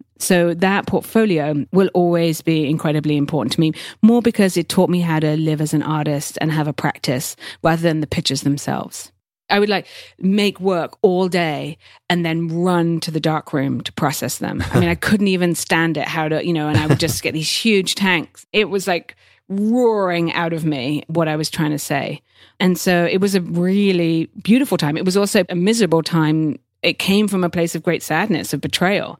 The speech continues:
Speaker 2: Yeah.
Speaker 1: I'd been in love with photography for years up until that point, but this is when it was really like, "This is it." Because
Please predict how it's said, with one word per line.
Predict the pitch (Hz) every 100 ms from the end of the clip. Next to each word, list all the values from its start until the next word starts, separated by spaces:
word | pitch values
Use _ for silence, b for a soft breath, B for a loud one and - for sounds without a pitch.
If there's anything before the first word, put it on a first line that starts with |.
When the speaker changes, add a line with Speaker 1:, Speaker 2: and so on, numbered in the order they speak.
| -
Speaker 2:
Yeah. | 95 87 92
Speaker 1:
I'd | 175
been | 202
in | 202
love | 202 196
with | 185
photography | 175 170 160 156 156
for | -
years | 165 165 160 160
up |
until | 156 156
that | -
point, | 165 -
but | 156
this | 185 190
is | 175
when | 156 -
it | 127
was | 156 160
really | 147 135
like, | 123 98 - -
"This | - 139 -
is | 127
it." | 78 - - B B B -
Because | 202 190